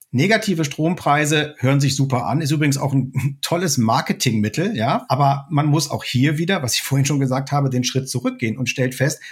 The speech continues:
oh, etwas, was nichts wert ist, ähm, kann nicht gut sein für die Wirtschaft. So, und was ist die Lösung dafür? Also, es ist keine allumfassende Lösung. Vielleicht müssen wir sogar lernen, teilweise mehr Strom zu verbrauchen. Also vielleicht muss auch Deutschland lernen,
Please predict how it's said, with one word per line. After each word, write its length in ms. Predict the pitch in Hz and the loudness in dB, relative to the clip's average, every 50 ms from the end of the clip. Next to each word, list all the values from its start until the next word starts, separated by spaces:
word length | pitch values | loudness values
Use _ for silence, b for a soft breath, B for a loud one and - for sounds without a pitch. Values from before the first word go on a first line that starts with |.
| B B B | B B B
oh, 180 | - 175 165 - | 0 0 0 2
etwas, 340 | 160 139 - 143 139 135 - | 0 -2 0 0 -2 0 0
was 220 | 135 131 131 - | -2 -2 -2 -2
nichts 240 | 123 117 113 - - | -4 -4 -4 -4 -4
wert 260 | 117 123 139 147 143 | -2 0 0 0 -2
ist, 260 | - 120 120 - - - B B B B B B - | -4 -6 -4 -6 -6 -8 B B B B B B -2
ähm, 240 | 120 117 113 117 - | -2 0 0 -2 -2
kann 180 | - - 131 147 | 0 2 2 2
nicht 200 | 160 139 139 - | 2 0 0 -2
gut 160 | 160 170 139 | -2 -2 0
sein 180 | - 131 127 | 0 0 0
für 140 | 127 - 127 | 0 0 0
die 160 | 123 127 117 | 0 0 -2
Wirtschaft. 400 | 113 120 120 - - 104 98 - | -2 -2 -2 -2 -2 -4 -2 0
So, 160 | - 135 127 120 | 0 0 0 2
und 140 | 127 120 | 0 0
was 120 | 127 123 127 | 0 -2 -2
ist 240 | - 120 - - - | -2 -4 -2 0 0
die 300 | 123 113 113 113 - _ _ _ _ _ | 0 0 0 -2 -6 _ _ _ _ _
Lösung 520 | - 113 107 110 113 120 135 143 165 165 160 | -4 -2 0 2 2 4 4 2 2 0 0
dafür? 520 | - 165 160 - - 165 180 190 190 - B B B B B B B B _ _ _ | -2 -2 -2 0 0 0 2 0 0 -2 B B B B B B B B _ _ _
Also, 320 | - 120 107 101 98 - - | -2 -2 -2 -2 -4 -8 -10
es 160 | - 117 - | -10 -8 -8
ist 160 | - 147 - - | -6 -6 -8 -6
keine 300 | - 101 104 104 - - | -4 -4 -2 -2 -2 -4
allumfassende 560 | 101 107 123 127 123 - 127 - - 143 135 | -4 -2 -2 -4 -2 -4 -4 0 0 2 2
Lösung. 420 | 123 131 135 139 143 143 139 139 | 4 4 4 4 4 2 0 -2
Vielleicht 320 | - - 127 120 127 127 - | -4 -4 -2 -2 0 2 2
müssen 240 | 131 120 135 139 | 0 2 2 0
wir 80 | 120 120 | 0 0
sogar 300 | 117 120 104 113 110 117 | -2 -2 0 0 0 0
lernen, 460 | 110 107 107 104 123 123 120 - - _ _ _ _ _ - | 0 0 0 0 2 2 2 0 -2 _ _ _ _ _ -4
teilweise 540 | - 107 113 113 110 110 107 101 101 - - | -2 0 0 0 0 0 -2 -2 -4 -4 -2
mehr 320 | 110 110 110 131 180 208 | -2 0 2 2 2 2
Strom 400 | 196 - - - 135 117 110 107 | 0 -2 -4 -2 -2 -2 0 -2
zu 160 | 101 - - 107 | -2 -4 -6 -6
verbrauchen. 760 | - 98 101 98 - 90 90 95 98 - 139 135 143 139 139 B B B B | -4 -6 -8 -8 -6 -8 -6 -6 -4 0 0 0 0 0 -4 B B B B
Also 200 | B 117 104 113 | B -6 -6 -4
vielleicht 260 | - - 120 120 - | -2 -2 -2 -2 0
muss 160 | - 120 117 - | -2 -2 -2 -4
auch 140 | 107 - | -8 -10
Deutschland 520 | - - 123 117 123 - - 135 131 127 120 | -4 -2 0 0 0 0 0 0 0 0 0
lernen, 580 | 113 117 120 123 127 131 127 127 127 - - | 0 0 2 2 2 2 2 0 -2 -6 -14